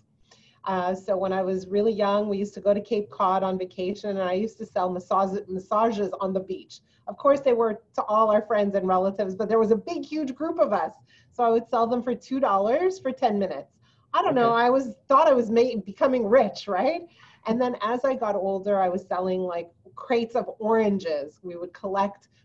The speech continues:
Speaker 1: points and money so that we could go on trips with the, with the high school. I would sell cheese boxes.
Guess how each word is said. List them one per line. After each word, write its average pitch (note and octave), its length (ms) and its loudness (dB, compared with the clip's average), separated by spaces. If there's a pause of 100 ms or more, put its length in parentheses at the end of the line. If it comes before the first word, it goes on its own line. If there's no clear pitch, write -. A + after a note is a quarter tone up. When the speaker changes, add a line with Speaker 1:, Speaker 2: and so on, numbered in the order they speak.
(160)
Speaker 1:
points G#3+ 440 0
and F#3 180 0
money G3 320 0
so F#3 180 -4
that F3+ 220 -2
we F#3 140 -6
could - 140 -20
go G3+ 180 0
on F3 120 -6
trips - 460 -6
with G3 160 -10
the, F#3 200 -14 (140)
with F3+ 160 -10 (220)
the F3+ 60 -4
high G#3 260 -2
school. D#3 460 -10 (340)
I G3+ 80 0
would G#3+ 220 -2
sell G#3 260 -2
cheese B3+ 560 -8
boxes. F3+ 840 -4